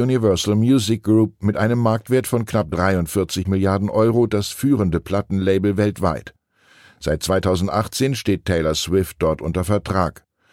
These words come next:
Analysten erwarten, dass sich U M Gs Nettogewinn pro Aktie in diesem Jahr verdoppeln wird. Der schwedische Streamingdienst Spotify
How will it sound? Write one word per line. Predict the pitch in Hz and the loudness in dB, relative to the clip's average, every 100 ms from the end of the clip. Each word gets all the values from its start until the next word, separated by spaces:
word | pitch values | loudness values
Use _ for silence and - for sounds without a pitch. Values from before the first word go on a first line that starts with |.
| _ _ _ | _ _ _
Analysten | - 123 135 160 - | 0 2 4 2 0
erwarten, | 123 110 107 117 165 | 0 2 2 0 0
dass | 135 113 | 0 0
sich | 104 95 - | 0 -2 -2
U | 104 113 | 0 2
M | 95 95 | 0 0
Gs | 85 120 120 | 0 -2 -2
Nettogewinn | 107 110 131 123 127 123 135 | -2 0 0 0 2 2 0
pro | 113 78 78 | -4 -2 0
Aktie | 87 104 - - 92 | 0 -6 -6 -4 -2
in | 95 | 0
diesem | 90 101 92 107 | -2 -2 0 0
Jahr | 82 80 | 0 -2
verdoppeln | - 98 87 95 87 76 | -4 -4 -2 -2 -2 -2
wird. | 69 - - _ _ _ _ _ _ _ _ _ | -4 -8 -14 _ _ _ _ _ _ _ _ _
Der | 101 110 | 0 2
schwedische | - 151 170 165 143 113 | 2 2 4 2 0 -2
Streamingdienst | - - 170 147 110 90 95 85 - - | -2 0 2 2 0 2 0 -2 -6 -12
Spotify | - 143 143 82 92 90 101 | -4 -4 0 -2 0 2 2